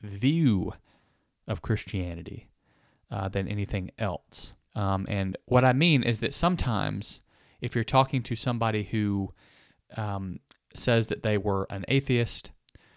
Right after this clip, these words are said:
or if you're talking to somebody who maybe would be in, in this camp of deconstructing their faith, um, like I said in the first episode where I talked about the deconstruction movement as a whole, it's really important to know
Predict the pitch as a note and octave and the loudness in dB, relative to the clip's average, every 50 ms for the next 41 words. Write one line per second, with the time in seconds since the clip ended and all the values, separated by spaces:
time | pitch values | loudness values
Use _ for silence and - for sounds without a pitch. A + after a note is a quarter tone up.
0 | _ _ - G#2 G2+ - G#2 - - A#2 A#2 A2 A2+ G#2 - - A2+ G#2 G2+ G2+ | _ _ -10 -10 -6 -6 -6 0 2 2 2 2 -2 -6 -4 -4 -4 -2 0 0
1 | G2+ G2+ G2 F#2+ G2+ G2+ G2+ G2+ G2+ G2 G2+ G2 F#2+ G2 - _ _ _ _ _ | 0 0 0 -2 -2 -2 -2 -2 -2 0 -2 -2 -2 -4 -6 _ _ _ _ _
2 | _ _ _ _ _ _ _ _ _ _ _ _ _ - A#2+ A#2+ A2 A2+ A#2+ A#2 | _ _ _ _ _ _ _ _ _ _ _ _ _ 2 2 2 4 6 4 4
3 | A#2 - A2 A2 A2 G#2+ _ - - A2+ G#2+ G#2 - - - - G#2+ B2 B2+ - | 6 4 2 2 2 -2 _ -2 0 2 2 2 0 -2 -4 0 2 2 4 2
4 | G#2+ F#2+ G#2+ A2+ - - A2 G2+ - - A2 - - A#2+ A2 G#2 F#2+ F#2+ - - | 0 2 2 2 2 2 -2 -2 2 2 2 2 0 -4 -4 -2 -4 -6 -4 -2
5 | F#2+ G2 A2 A#2 - _ _ _ _ - - A2+ A2+ G#2+ G#2 G2+ - - C3+ D3+ | -2 0 0 -2 -4 _ _ _ _ -8 -4 -2 0 0 0 -2 0 4 6 6
6 | D#3 - C#3+ - - - C3+ C3 C3 - - B2 A2+ A2 - - C3 C3+ B2 - | 6 6 4 2 4 6 6 6 6 4 2 2 2 2 4 6 6 6 6 4
7 | - _ - - C#3 C#3 D3+ - - C3+ A#2+ A2+ G#2+ G#2+ G#2 G#2+ - - C#3+ C#3+ | 0 _ 4 4 6 6 6 4 6 6 6 6 6 4 2 2 0 4 4 4
8 | C#3 - C3 A#2 G#2+ - A2 A2 G#2 A#2+ A#2 - A#2 G#2+ - - A#2 - - - | 4 4 2 2 2 2 0 2 0 0 2 2 0 0 4 2 2 2 2 -2
9 | A2 G2+ A2 A2 - - - A2 G#2 F#2+ F#2 - C#3+ C3 A2+ G2+ - - - - | 0 4 4 4 4 4 0 2 0 0 0 4 6 6 6 6 4 -2 -20 -20
10 | - - - B2 A#2+ - C3 A2+ A2 B2 D3+ F3 G3 G3+ G3 F#3 - C3+ B2+ B2 | -20 -6 -4 -4 -2 0 0 0 2 6 6 8 8 8 6 4 4 2 0 2
11 | - - - C#3 C3 A#2+ G#2 G2 - - - - A2 G#2 G2+ G#2+ G#2+ G#2 G2+ G2 | 2 4 6 6 6 6 6 2 0 -2 -6 -4 -2 0 2 4 4 6 6 6
12 | F#2+ F#2 F#2 - | 4 4 2 -2